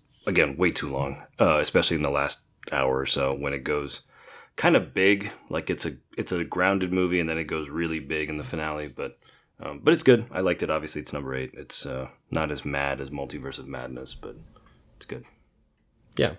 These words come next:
Speaker 2: it's good. We've talked about it. You have thoughts on it. It's
Speaker 1: Well,
Speaker 2: Batman.
Speaker 1: I think, I
Speaker 2: He's
Speaker 1: think we are gonna do something a little more in depth with,
Speaker 2: We are.
Speaker 1: with that one.
Speaker 2: We are.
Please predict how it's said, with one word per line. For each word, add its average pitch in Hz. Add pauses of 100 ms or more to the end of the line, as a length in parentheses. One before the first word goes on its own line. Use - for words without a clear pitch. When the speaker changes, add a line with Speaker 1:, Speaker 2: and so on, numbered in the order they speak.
(260)
Speaker 2:
it's 107
good. 78
We've 117
talked 90
about 80
it. 78
You 113
have 98
thoughts 78
on 80
it. 82
It's 127
Speaker 1:
Well, -
Speaker 2:
Batman. 123
Speaker 1:
I -
think, -
I 143
Speaker 2:
He's 139
Speaker 1:
think 202
we 143
are 139
gonna 113
do 104
something 87
a 87
little 85
more 80
in 71
depth 73
with, 73
Speaker 2:
We 85
are. 71
Speaker 1:
with -
that -
one. -
Speaker 2:
We 73
are. -